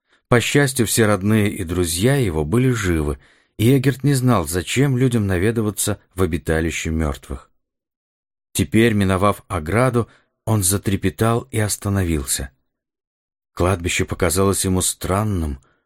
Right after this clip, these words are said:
пугающим, не принадлежавшим к этому миру местом.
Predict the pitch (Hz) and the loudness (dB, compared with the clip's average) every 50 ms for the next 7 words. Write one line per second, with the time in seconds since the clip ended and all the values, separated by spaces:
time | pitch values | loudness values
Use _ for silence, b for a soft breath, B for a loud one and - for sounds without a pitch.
0 | _ - - 92 78 82 82 80 87 95 104 95 87 - - - - 76 65 67 | _ -4 -4 -2 -2 0 -2 0 0 0 -2 -2 -4 -4 -6 -6 -6 -6 -6 -8
1 | - _ _ _ _ _ _ _ _ - 87 87 78 - 82 80 80 82 78 76 | -10 _ _ _ _ _ _ _ _ -2 -2 -2 -2 -2 -4 -2 -2 -2 -2 0
2 | 80 82 78 73 71 82 90 98 - - - 82 76 - - 82 78 - 82 82 | 0 0 0 0 0 -2 -2 -2 -4 -4 -6 -6 -4 -4 -4 -4 -4 -2 -2 -2
3 | 80 80 80 82 85 82 82 80 80 85 80 - - - - 73 76 | -2 0 0 0 -2 -2 -2 -2 -2 -2 -2 -4 -6 -8 -10 -14 -14